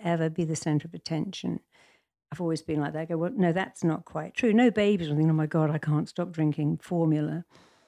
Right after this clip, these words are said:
No baby says, "Don't look at me, I haven't got any hair." So clearly we know that these things are acquired. And if you acquired it,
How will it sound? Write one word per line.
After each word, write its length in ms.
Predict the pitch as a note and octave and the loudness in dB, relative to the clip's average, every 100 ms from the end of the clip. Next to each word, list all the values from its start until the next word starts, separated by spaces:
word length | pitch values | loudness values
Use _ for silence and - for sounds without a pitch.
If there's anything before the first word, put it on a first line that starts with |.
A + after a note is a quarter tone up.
| _ _ - | _ _ 0
No 140 | F3+ | 2
baby 300 | F3 F#3 F#3 | 4 2 2
says, 160 | E3+ E3 | 0 2
"Don't 180 | F3+ F#3+ | 2 4
look 160 | G3+ | 4
at 80 | F#3 | 4
me, 60 | D#3+ | 2
I 20 | |
haven't 160 | E3 | 0
got 80 | E3+ | 0
any 120 | D#3+ | 0
hair." 600 | D#3+ - B3 D3+ D3+ F3 - _ - _ - | 0 0 0 0 -4 -10 -12 _ -20 _ -10
So 120 | G3 | -8
clearly 400 | F#3+ - C4+ A#3+ | -4 4 6 6
we 140 | F#3+ F#3 | 6 6
know 440 | F#3+ G3 G3+ G#3 | 8 6 4 2
that 200 | F3 E3+ | 0 -2
these 220 | E3+ E3 | -4 -4
things 300 | - E3+ E3+ D#3+ | -4 0 0 -2
are 100 | D#3 | -6
acquired. 540 | D#3 - G#3+ F#3+ E3+ | -8 -8 -2 0 2
And 100 | G#3+ | 4
if 140 | B3 A#3+ | 2 2
you 120 | G3+ | 0
acquired 600 | F#3+ - E4 G4 G#3+ D#3 | -2 -2 2 4 4 2
it, 480 | C#3 C#3 - - | 0 -4 -8 -20